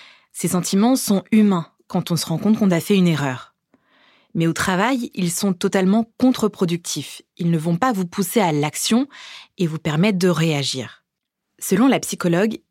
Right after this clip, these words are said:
il faut d'abord vous raconter une autre histoire que celle qui dit « Je suis nul, je ne vais pas y arriver ». je ne suis pas à la hauteur. Ou pire, je vais me faire virer. Surtout que la plupart du temps, en fait, le monde ne s'écroule pas.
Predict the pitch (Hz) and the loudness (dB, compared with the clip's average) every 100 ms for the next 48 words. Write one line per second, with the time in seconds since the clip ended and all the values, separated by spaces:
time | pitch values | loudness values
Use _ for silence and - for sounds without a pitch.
0 | 190 151 190 175 214 233 175 170 170 185 | -6 -4 0 2 2 0 0 -2 -2 -4
1 | 254 262 196 180 202 220 - 170 - 180 | -2 -2 2 4 4 2 -2 -6 -4 -2
2 | 196 254 - - 175 - 214 214 - 151 | -2 -4 -12 -6 -6 0 -2 -2 -4 -4
3 | 156 208 - _ - _ _ - 156 - | -2 -2 -6 _ -20 _ _ -6 -4 0
4 | 190 180 139 131 _ _ 160 147 151 156 | 2 2 0 -4 _ _ -6 -2 -2 -2
5 | 151 151 160 170 156 - _ _ - 160 | -2 0 0 0 -2 -6 _ _ -4 -2
6 | - 160 156 151 165 185 180 143 127 - | -2 -2 0 0 0 -2 -2 -2 -4 -10
7 | _ _ - 160 - 202 269 - _ _ | _ _ -12 -10 -4 0 0 -2 _ _
8 | _ _ _ - 175 160 147 202 170 151 | _ _ _ -4 0 0 0 0 0 -4
9 | - - _ _ _ _ _ _ _ _ | -6 -16 _ _ _ _ _ _ _ _
10 | _ _ - 202 175 302 311 202 - 165 | _ _ -6 -4 0 -2 2 0 0 -4
11 | 151 190 175 208 170 - 214 151 160 208 | -4 -4 -2 0 0 0 0 0 -2 -4
12 | - - _ _ 170 156 147 170 170 151 | -8 -20 _ _ 0 2 2 0 0 -2
13 | 180 - 147 127 - | -4 -4 -4 -6 -12